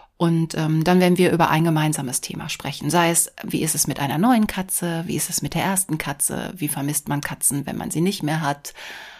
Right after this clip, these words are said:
Und ja, solche Sachen. Katzen und Hunde wird wahrscheinlich mal ein Thema sein.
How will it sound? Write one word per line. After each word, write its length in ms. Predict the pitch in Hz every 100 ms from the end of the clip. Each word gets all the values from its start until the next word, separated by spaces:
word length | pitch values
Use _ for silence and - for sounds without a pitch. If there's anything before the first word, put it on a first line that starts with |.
| - _ _ -
Und 640 | 233 240 247 247 - - _ _ _ _
ja, 260 | 311 185 -
solche 300 | - 208 -
Sachen. 400 | 160 147 147 147
Katzen 280 | - 202 220
und 200 | 202 208
Hunde 320 | 233 226 208
wird 160 | 196 190
wahrscheinlich 340 | 185 202 202
mal 180 | 196 190
ein 180 | 185 190
Thema 340 | 202 190 180
sein. 420 | 180 175 180 185